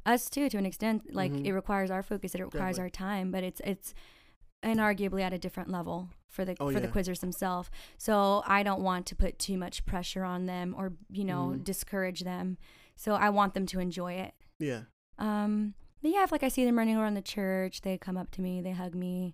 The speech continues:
Speaker 2: Mm-hmm.
Speaker 1: and I hope that as they grow and, you know, as it, that they, they will still feel that way where they can come up to me.
Speaker 2: Definitely.
Speaker 1: Because right now they're just Bible quizzers, but, you know,
Speaker 2: Mm-hmm.
Speaker 1: what if they don't stay in Bible quizzing? Or what if, like, when they get beyond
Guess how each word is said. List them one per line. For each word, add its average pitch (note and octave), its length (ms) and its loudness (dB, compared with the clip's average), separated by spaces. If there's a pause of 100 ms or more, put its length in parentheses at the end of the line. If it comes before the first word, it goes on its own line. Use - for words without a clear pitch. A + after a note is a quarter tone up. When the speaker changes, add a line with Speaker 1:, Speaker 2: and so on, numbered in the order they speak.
Speaker 2:
Mm-hmm. C3+ 260 -4 (280)
Speaker 1:
and F#3+ 300 0
I F#3+ 140 -2
hope F#3 280 -2
that F#3 340 -4 (760)
as F#3 220 0
they F3+ 120 -2
grow F#3 500 -2 (540)
and, F3+ 460 -2 (180)
you F#3+ 120 -2
know, F#3 300 -2 (280)
as F3+ 260 -2
it, G3+ 200 -4 (600)
that F#3+ 140 -2
they, F#3+ 180 0 (200)
they G#3 100 2
will F#3+ 140 2
still - 440 2
feel F#3+ 260 0
that F#3 140 0
way F3+ 120 2
where F3+ 160 0
they F3+ 80 -2
can F3 160 -4
come F3+ 160 0
up - 160 -4
to F#3 80 -4
me. G3 260 -6 (100)
Speaker 2:
Definitely. - 300 -4
Speaker 1:
Because G3 280 2
right G3+ 140 4
now G#3+ 140 4
they're G3 160 2
just F3+ 200 -6
Bible F3+ 260 0
quizzers, F3 340 -4
but, - 220 -8 (160)
you F#3+ 120 -2
know, F#3 80 -2 (140)
Speaker 2:
Mm-hmm. F#3+ 80 0 (100)
Speaker 1:
what F3+ 120 -2
if F3+ 80 -6
they F#3 120 -2
don't F#3 240 -2
stay C#4+ 300 4
in C#4 80 6
Bible G#3+ 220 0
quizzing? F3+ 460 -2 (360)
Or G3 100 2
what G3 160 4
if, G3 140 2
like, G3 160 0
when G3 100 2
they F#3+ 120 2
get F#3+ 180 -2
beyond A#3+ 520 4